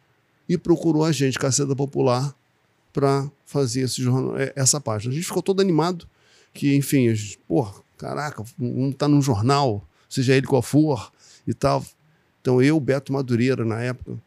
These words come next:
a gente topou fazer o jornalzinho e tal. E aí chegou um, um, chegou um, um, um certo dia, o jornal foi lançado e tal. O meu pai trabalhava numa empresa séria, né?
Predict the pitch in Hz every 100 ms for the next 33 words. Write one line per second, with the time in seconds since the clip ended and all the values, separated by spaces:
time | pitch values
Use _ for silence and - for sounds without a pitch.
0 | _ _ _ - 165 170 180 - 196 220
1 | 202 143 147 110 104 110 120 123 131 110
2 | 131 147 127 131 147 _ _ _ - -
3 | _ _ - - _ - - - - 208
4 | 208 220 180 185 170 165 156 139 143 110
5 | 85 _ - 160 143 135 123 117 - 123
6 | - 127 113 123 107 131 113 170 139 104
7 | 92 _ _ _ - 107 117 120 117 -
8 | 139 147 - 139 147 139 139 156 156 _
9 | _ _ - 143 151 139 139 151 147 143
10 | 147 151 156 - 127 131 127 113 101 107
11 | - _ _ _ - - 123 131 117 104
12 | 113 110